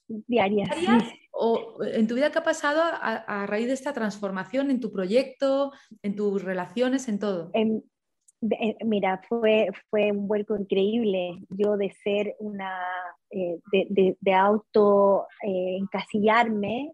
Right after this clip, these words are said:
Speaker 1: eh, en ser mamá, esposa, eh, una, una mujer, eh, como al servicio de los demás,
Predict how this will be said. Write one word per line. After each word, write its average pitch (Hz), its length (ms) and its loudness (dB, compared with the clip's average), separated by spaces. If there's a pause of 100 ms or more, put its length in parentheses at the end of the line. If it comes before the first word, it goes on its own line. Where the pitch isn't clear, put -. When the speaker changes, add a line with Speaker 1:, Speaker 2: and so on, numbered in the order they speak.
Speaker 1:
eh, 180 400 -10 (240)
en 175 500 -10 (220)
ser 196 260 2
mamá, 220 760 4
esposa, 208 1040 -2 (560)
eh, 180 880 0
una, 190 540 -4
una 175 180 -4
mujer, 185 440 2
eh, 180 260 4 (120)
como 190 200 -2
al 180 100 -2
servicio 190 460 -4
de 185 80 0
los 180 160 -4
demás, 226 580 0